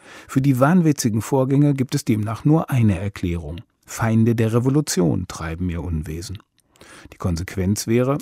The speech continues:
noch genauer hinsehen, noch mehr Verhaftungen, erzwungene Geständnisse und Hinrichtungen. Der Schrecken reproduziert sich selbst.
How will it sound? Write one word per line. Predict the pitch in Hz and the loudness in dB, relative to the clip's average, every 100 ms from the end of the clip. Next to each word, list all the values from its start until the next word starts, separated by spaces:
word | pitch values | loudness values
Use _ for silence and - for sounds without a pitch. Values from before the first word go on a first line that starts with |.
| - | 2
noch | 110 107 - | 4 4 0
genauer | - 107 104 110 107 | 0 0 2 0 2
hinsehen, | 120 131 131 127 123 - | 4 4 4 4 2 0
noch | 107 120 127 | 0 0 2
mehr | 127 120 | 2 4
Verhaftungen, | 127 131 - 160 151 160 165 - | 0 0 -2 0 2 2 -2 -8
erzwungene | 95 - 104 117 117 107 | -10 -4 0 4 4 2
Geständnisse | 107 - 98 95 - 107 104 123 | -2 -4 -2 -2 -2 -4 -4 -6
und | - 139 | -2 -2
Hinrichtungen. | 139 101 78 85 - 80 87 - _ _ - - - - | 0 0 -2 -10 -10 -10 -12 -16 _ _ -20 -20 -20 -8
Der | 117 | -4
Schrecken | 113 - 156 160 147 | -4 -2 0 2 2
reproduziert | 98 107 - 110 104 95 - 85 73 - | 0 -4 -2 -2 -2 -2 -4 -6 -6 -8
sich | 104 - - | -8 -8 -12
selbst. | - - - - | -12 -14 -20 -20